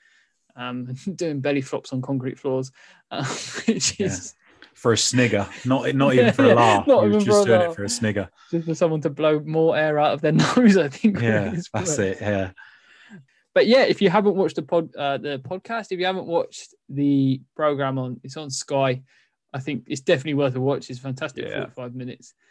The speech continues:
Speaker 1: It's, yeah, it's, it's really eye-opening to see Joe Marler just,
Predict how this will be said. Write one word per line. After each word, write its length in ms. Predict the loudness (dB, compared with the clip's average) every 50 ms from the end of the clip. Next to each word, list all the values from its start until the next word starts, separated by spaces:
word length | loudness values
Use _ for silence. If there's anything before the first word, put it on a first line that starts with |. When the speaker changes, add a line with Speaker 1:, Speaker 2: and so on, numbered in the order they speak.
| _ _ _ _ _
Speaker 1:
It's, 400 | -10 -10 -8 -8 -10 -14 -20 -20 -20 _ _ _ _ _ _ _ _ _ _ _ _ _ _
yeah, 120 | -4 -2 -2
it's, 320 | -2 -4 -8 -14 -20 _ _ _ _ _ _
it's 140 | -18 -4 0
really 180 | 2 2 2 2
eye-opening 540 | 2 2 0 0 -2 -2 -4 -4 -4 -4
to 100 | -4 -6
see 160 | -6 -6 -6 -4
Joe 260 | -4 -4 -2 -2 0
Marler 380 | 0 0 0 0 0 -2 -4
just, 320 | -4 -6 -10 -10 -10 -16